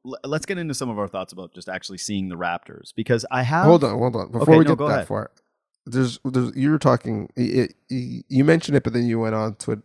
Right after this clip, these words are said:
Speaker 2: different topic. You talked
Speaker 1: That's
Speaker 2: about
Speaker 1: what I always do.
Speaker 2: some things you liked and you didn't like. Um, and I didn't want to interrupt, but I have to say, if, if we're talking about things that maybe were better in a boardroom than in actuality, that's like a phrase me and my wife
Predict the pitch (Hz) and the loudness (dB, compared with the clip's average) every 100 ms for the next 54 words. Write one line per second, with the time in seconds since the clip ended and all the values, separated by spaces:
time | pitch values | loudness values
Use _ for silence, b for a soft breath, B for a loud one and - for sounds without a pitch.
0 | _ - 110 - 104 104 120 - 120 - | _ -10 -6 -2 -2 -4 -4 0 0 0
1 | 104 104 92 87 85 85 123 104 120 - | -2 -2 -2 -6 -10 -4 -4 -2 -4 -6
2 | - B B B - 120 143 147 127 120 | -18 B B B -2 4 4 4 -2 -2
3 | 123 123 123 120 117 - - 107 98 95 | -2 -2 -2 -4 -4 -10 -12 -8 -8 -10
4 | 95 95 76 120 117 123 117 113 113 107 | -12 -18 -12 -4 0 0 0 -2 -4 -4
5 | - - 113 120 127 - - 101 - - | -4 -2 0 2 -2 -6 -6 -6 -10 -12
6 | - 131 120 127 113 110 98 - _ _ | -4 -2 -2 -2 -2 -4 -12 -14 _ _
7 | _ _ - 104 - - _ _ _ - | _ _ -6 -6 -10 -18 _ _ _ -8
8 | 113 120 131 143 127 110 113 117 117 104 | -2 0 0 0 0 2 2 2 2 0
9 | 95 110 117 120 127 135 147 _ _ _ | -4 0 2 2 0 -2 -6 _ _ _
10 | _ _ 104 110 110 110 113 - _ _ | _ _ -6 -4 -4 -8 -12 -18 _ _
11 | _ _ - 110 - 110 110 120 131 120 | _ _ -4 -4 -2 -2 0 -2 -6 -8
12 | 107 120 - - _ _ _ _ - 113 | -8 -8 -8 -10 _ _ _ _ -4 -2
13 | 110 110 110 101 104 104 107 | -2 -6 -8 -6 -8 -8 -10